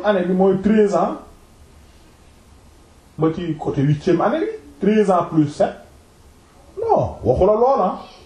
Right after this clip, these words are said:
Vingt ans après, waxu la loolu. Déedéet, mooy def na vingt ans. Da la bëgg a wax bi Sayyidatu Zaynab ñëwee Médina, entre bi mu gàddaay see ak entre bi Abul As, euh, tuube, six ans la def. Mooy deuxième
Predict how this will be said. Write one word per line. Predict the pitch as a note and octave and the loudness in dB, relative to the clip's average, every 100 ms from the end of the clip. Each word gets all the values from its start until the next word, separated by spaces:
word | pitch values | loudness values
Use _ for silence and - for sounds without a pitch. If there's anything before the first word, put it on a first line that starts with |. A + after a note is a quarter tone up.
| - C#3+ | -18 -2
Vingt | D#3+ D4+ D#4 | 0 0 -2
ans | C#4 B3 | -2 -2
après, | - - | -2 -2
waxu | A2 C3+ D3+ | -2 0 2
la | |
loolu. | C3 B2 G#2+ F2+ - - | 2 2 0 -4 -10 -2
Déedéet, | C3+ E3+ F3 D3+ - | 2 2 2 0 -4
mooy | B2 C3+ D3+ | -4 -2 0
def | D#3+ | 0
na | D#3 | -2
vingt | C#3+ D#3 D#3+ | 0 -2 0
ans. | B2+ - - - - G2+ | -4 -4 -14 -20 -12 0
Da | E3+ | 2
la | B3 | 2
bëgg | C4 B3 F#3+ | 2 0 0
a | G3 | 0
wax | D#3 D3+ | 0 0
bi | |
Sayyidatu | F#3 A3+ A3 G3 F#3 | -2 0 0 0 0
Zaynab | D#3+ F3 E3+ D#3+ - B2+ C3+ | 0 2 2 -2 -2 -2 2
ñëwee | F#3 G#3+ F#3+ F3 | 4 4 2 2
Médina, | F#3+ D3 B2+ - - - - | 0 0 -2 -4 -12 -14 -2
entre | G#3 A3+ A3 | -2 0 -2
bi | F3+ F#3+ | 0 2
mu | A#3 F#3+ | 2 4
gàddaay | A3 G#3 D#3+ C#3+ | 2 2 0 0
see | C#3 B2 F2+ - - - - - - | 0 -2 -2 -8 -20 -20 -20 -14 -2
ak | A3 A3+ - | -2 -2 -2
entre | A#3+ C4 G#3+ | -2 0 0
bi | F#3 F3+ | 0 2
Abul | G#3 B3+ B3+ | 2 2 2
As, | A3+ G3+ G3+ F#3+ - - C#3 | 2 4 2 0 -8 -8 -6
euh, | D3 | 0
tuube, | A3+ C#4 G3 G3+ - | 2 4 4 -2 -4
six | - - F#3+ G3+ F#3+ D#3+ | -16 -6 2 4 4 2
ans | D#3 | 2
la | C#3 | 2
def. | A2+ F#2 - - - _ _ - | 0 -6 -12 -20 -20 _ _ -4
Mooy | B2+ G3 F3 | 2 2 4
deuxième | G3+ A3 G#3+ | 2 2 2